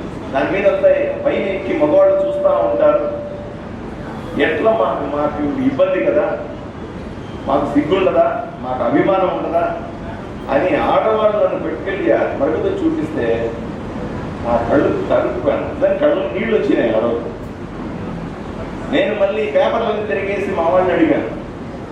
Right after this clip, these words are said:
అక్కడ మరుగుదొడ్లు నిర్మా-, నిర్మించమని ప్రభుత్వం దగ్గర నుంచి డబ్బులు వచ్చింది,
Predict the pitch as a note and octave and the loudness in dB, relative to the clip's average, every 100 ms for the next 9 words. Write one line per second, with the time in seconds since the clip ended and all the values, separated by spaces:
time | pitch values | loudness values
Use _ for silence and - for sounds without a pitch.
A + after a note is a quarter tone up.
0 | - - - - - - - G3 G#3 A3 | -10 -6 -6 -2 0 0 -2 -4 -4 2
1 | G#3+ G#3+ G#3+ F#3 F#3 F3+ F#3 F#3 - F#3 | 4 4 2 0 -2 0 0 0 -2 0
2 | D#3+ G3 G#3 F#3+ F3+ F#3 A3 - E3+ G3 | 0 0 0 2 2 4 4 4 2 2
3 | G3 F#3 F3+ E3+ E3 D#3 D#3+ - D#3+ - | 2 2 2 0 -2 -4 -6 -2 0 2
4 | - - E3 - - - | 2 4 2 4 2 -2